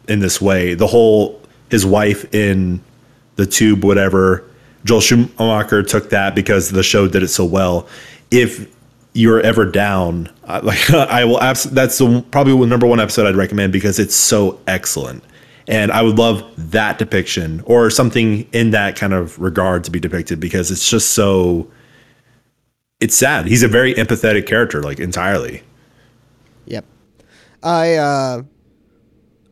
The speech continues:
Speaker 2: uh, changing subjects, 'cause I guess, I mean, uh, wrapping up Batman, let me just wrap up Batman. I,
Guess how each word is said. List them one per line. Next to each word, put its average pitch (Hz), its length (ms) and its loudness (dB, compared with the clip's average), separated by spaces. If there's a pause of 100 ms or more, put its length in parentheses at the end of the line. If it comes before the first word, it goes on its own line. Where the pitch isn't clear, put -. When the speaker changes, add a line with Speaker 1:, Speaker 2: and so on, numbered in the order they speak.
(180)
Speaker 2:
uh, 147 360 -4 (220)
changing 220 460 -2
subjects, 175 500 -4
'cause 143 160 -6
I 143 80 -4
guess, 175 380 -6 (100)
I 151 100 -8
mean, 165 200 -2
uh, 147 200 -4
wrapping 208 400 -2
up 208 120 -4
Batman, 151 440 -4
let 156 80 -4
me 175 80 -2
just 160 220 -8
wrap 139 260 -8
up 123 120 -10
Batman. 123 420 -10
I, 170 280 -4